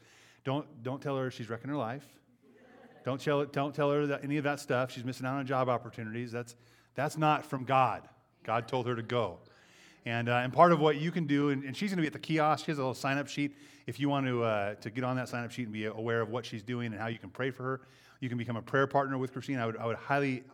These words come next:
ask everyone, I'd recommend, but I, I would ask everyone <clears throat> to be partnering with her in prayer as she goes, uh, in September for ten months. That's, that's the least we can do. Um, we can also become financial partners with her as well, and there are ways to do that.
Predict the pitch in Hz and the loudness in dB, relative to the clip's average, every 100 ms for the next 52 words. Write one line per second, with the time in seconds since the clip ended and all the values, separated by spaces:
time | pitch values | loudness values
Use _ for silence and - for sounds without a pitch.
0 | - 143 131 - - _ - 156 165 117 | -6 0 0 0 -12 _ -2 2 2 0
1 | 104 123 131 135 131 120 127 139 147 131 | -2 -2 -2 -2 -4 -4 -2 -2 0 -2
2 | 123 135 147 107 92 95 _ - _ _ | -2 -6 -8 -10 -14 -18 _ -20 _ _
3 | 156 139 131 127 123 143 139 127 117 117 | -2 0 0 -2 0 0 0 -2 -4 -2
4 | 123 110 - 127 113 104 - - - _ | 0 0 0 2 2 0 -8 -20 -20 _
5 | - 120 - 120 127 120 113 - 120 107 | -4 -2 -2 -2 0 0 -2 -6 -6 -6
6 | 107 104 117 - 120 113 98 92 - 104 | -6 -8 -10 -8 -6 -6 -8 -10 -12 -10
7 | 101 - - - 107 - - 101 - 117 | -10 -12 -18 -12 -12 -10 -16 -16 -14 -8
8 | 110 113 107 95 87 85 - - - - | -8 -8 -10 -12 -14 -16 -20 -20 -12 -4
9 | 117 120 131 143 156 156 139 127 135 120 | -2 -2 0 2 2 2 -2 0 -2 -2
10 | - 139 131 135 131 131 113 110 113 113 | -2 0 0 -2 -4 -4 -4 -8 -6 -4
11 | 107 110 123 104 101 110 113 110 113 104 | -4 -2 -2 -2 -4 -4 -6 -8 -6 -6
12 | 87 | -8